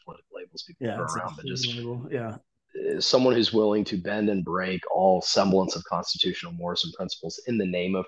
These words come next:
Speaker 1: preserving that Constitution is how to be sold, uh, to return the country to its rightful course. And at that point, for a time, we're not a republic anymore. Not really.
Speaker 2: <laughs> Yeah, no, you're right.
Speaker 1: Um,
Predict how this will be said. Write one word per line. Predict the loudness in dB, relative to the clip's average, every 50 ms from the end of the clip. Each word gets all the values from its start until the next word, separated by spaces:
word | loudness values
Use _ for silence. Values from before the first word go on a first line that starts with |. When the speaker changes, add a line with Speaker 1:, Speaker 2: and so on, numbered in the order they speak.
| _
Speaker 1:
preserving | -4 -2 -2 -2 -2 -2 -2 -2 -2
that | -4 -4 -6 -6
Constitution | -6 -6 -6 -6 -6 -6 -2 0 2 4 4 4 4 2 2 0 _ _ _ _ _ _ _ _ _ _ _ _ _
is | -6 0
how | 4 6 6
to | 6 6
be | 4 4
sold, | 4 2 4 4 6 6 4 4 2 _ _ _ _ _ _ _ _ _ _ -6
uh, | -4 -2 -2 -2 -2 -2
to | 0 2 2
return | 2 4 4 4 4
the | 2 2
country | 0 -2 -4 -2 -2 -2
to | -2 -2
its | -2 -4 -2 4
rightful | 4 4 4 4 2 -4 -2
course. | 2 4 6 6 6 4 0
And | -2
at | 0
that | 2 2 2 2 0
point, | -8 -8 -8 -8 -12 -10
for | -10 -10
a | -8
time, | -2 0 2 2 2 2 0 -4 -8 _ _ _ _ _ _ _
we're | -20 -18 -18 -20 _ _ _ _
not | -10 -8 -6 -6
a |
republic | -6 -4 0 2 2 2 2 0 -2 -6
anymore. | -18 _ _ _ -14 -12 -12 -14 _ _ _ _ _ _ _
Not | -4 -4 -2 0
really. | 2 4 4 4 4 4 -2 -4 -4 -2 2
Speaker 2:
<laughs> |
Yeah, | 2 2 2 2 -2 -2
no, | -2 0 0 -2
you're | -2 -4 -4
right. | -2 -2 -2 -4
Speaker 1:
Um, | -4 -8 -14